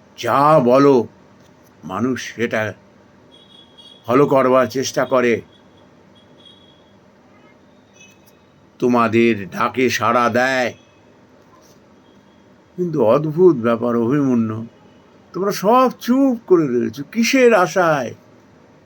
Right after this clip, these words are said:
কিসের ভয়ে জানি না, তোমরাই ভালো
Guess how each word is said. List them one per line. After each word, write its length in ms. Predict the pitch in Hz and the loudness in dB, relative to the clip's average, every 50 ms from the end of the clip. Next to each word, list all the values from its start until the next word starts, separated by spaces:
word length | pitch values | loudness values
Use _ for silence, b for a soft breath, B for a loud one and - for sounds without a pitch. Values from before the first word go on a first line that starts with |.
| _ _ - | _ _ -8
কিসের 360 | 190 214 - - 208 208 190 180 160 127 | -6 -6 -2 2 4 4 6 4 4 0
ভয়ে 320 | 120 123 139 147 147 147 139 131 113 107 | -2 0 0 0 0 0 -2 -4 -6 -6
জানি 240 | 101 98 101 101 98 92 | -8 -8 -10 -12 -14 -14
না, 80 | 90 - - _ _ _ _ _ _ _ _ - _ _ _ _ _ _ _ _ _ _ _ _ - - | -16 -18 -20 _ _ _ _ _ _ _ _ -20 _ _ _ _ _ _ _ _ _ _ _ _ -16 -6
তোমরাই 360 | - 156 151 151 160 165 170 160 147 | -4 -2 0 2 4 4 4 4 4
ভালো 140 | 135 135 135 | 4 2 0